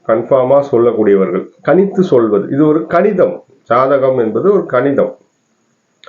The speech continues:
வானியல் ஆராய்ச்சி போல அஸ்ட்ராலஜி என்பது ஒரு கணிதமான ஒரு விஷயம். இந்த ஒரு கணித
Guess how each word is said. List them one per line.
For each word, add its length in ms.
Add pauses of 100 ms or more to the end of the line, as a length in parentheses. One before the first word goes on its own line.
(260)
வானியல் 720
ஆராய்ச்சி 520
போல 280 (280)
அஸ்ட்ராலஜி 640 (140)
என்பது 360
ஒரு 180
கணிதமான 640
ஒரு 200
விஷயம். 380 (400)
இந்த 380 (680)
ஒரு 300
கணித 380